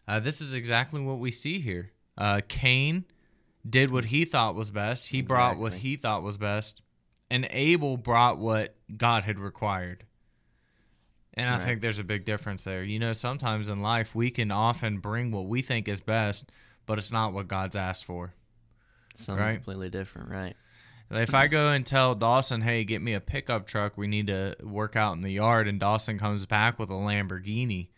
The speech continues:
Speaker 1: Yeah,
Speaker 2: Yeah.
Speaker 1: Lamborghini's nice, but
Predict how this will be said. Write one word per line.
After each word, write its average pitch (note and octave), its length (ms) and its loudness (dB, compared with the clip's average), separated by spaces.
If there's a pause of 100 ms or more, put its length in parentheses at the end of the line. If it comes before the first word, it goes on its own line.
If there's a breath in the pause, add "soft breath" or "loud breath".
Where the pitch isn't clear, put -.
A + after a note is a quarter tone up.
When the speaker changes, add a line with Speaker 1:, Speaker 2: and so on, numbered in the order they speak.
(640 soft breath)
Speaker 1:
Yeah, C3+ 320 6
Speaker 2:
Yeah. G#2+ 40 2
Speaker 1:
Lamborghini's B2+ 720 4
nice, A#2 440 2
but G2 300 -2